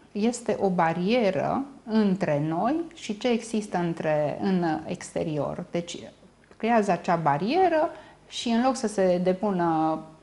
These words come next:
praful sau ce există în atmosferă direct pe ten,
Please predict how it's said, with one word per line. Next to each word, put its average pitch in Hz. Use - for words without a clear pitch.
praful 156
sau 151
ce -
există 160
în 160
atmosferă 160
direct 185
pe 311
ten, 285